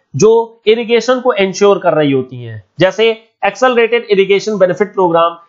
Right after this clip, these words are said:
जहां पर लोन assistance provide किया जाता है और कहा जाता है कि जो भी इरिगेशन की स्कीम चल रही है उसको फटाफट कंप्लीट करिए ताकि जो welfare है वो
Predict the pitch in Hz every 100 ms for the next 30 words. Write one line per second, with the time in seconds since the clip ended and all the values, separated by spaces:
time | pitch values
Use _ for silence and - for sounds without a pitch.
0 | _ 151 208 240 208 220 262 262 202 214
1 | - 226 214 208 196 202 196 196 196 190
2 | 190 196 190 185 185 226 196 190 160 160
3 | 170 _ _ 185 156 262 208 170 - _
4 | _ _ _ _ _ _ _ _ _ 220
5 | 247 233 247 240 285 262 240 - 247 226
6 | 240 220 233 220 220 240 233 - - 240
7 | 240 262 247 247 262 - - - 208 196
8 | 220 208 208 190 185 196 202 190 190 254
9 | 180 - _ 143 220 185 226 226 269 285
10 | 240 196 202 - - 196